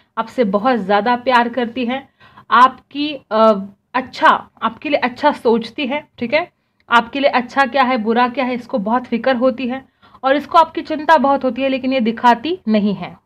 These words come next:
ठीक है, बहुत फिक्र करती है आपकी। और ज़्यादातर मुझे ये आपकी सिस्टर जो हो सकता है ससुराल चली गई हो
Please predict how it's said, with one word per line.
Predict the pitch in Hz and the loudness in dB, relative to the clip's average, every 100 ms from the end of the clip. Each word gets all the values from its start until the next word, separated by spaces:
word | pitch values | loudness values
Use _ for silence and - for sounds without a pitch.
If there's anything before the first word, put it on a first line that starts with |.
| _ _ _ _ - | _ _ _ _ -2
ठीक | |
है, | 381 | 0
बहुत | 254 233 311 | 2 4 2
फिक्र | - 294 262 | 2 0 0
करती | 240 208 208 | 2 -2 -2
है | 180 | -4
आपकी। | 165 - - | -6 -8 -20
और | - 294 | -4 0
ज़्यादातर | 262 302 311 311 | 2 2 2 0
मुझे | 302 294 | 0 -4
ये | 302 | 0
आपकी | 269 262 - 269 | 4 4 2 -6
सिस्टर | 254 240 285 277 | -4 -4 -2 -2
जो | 220 262 | 2 2
हो | 233 226 | 2 0
सकता | 262 269 254 | 0 -2 -4
है | 254 | -4
ससुराल | 233 226 240 247 | -4 0 2 2
चली | 240 233 233 | 0 -2 -2
गई | 226 226 | -2 -4
हो | 220 220 220 | -4 -4 -6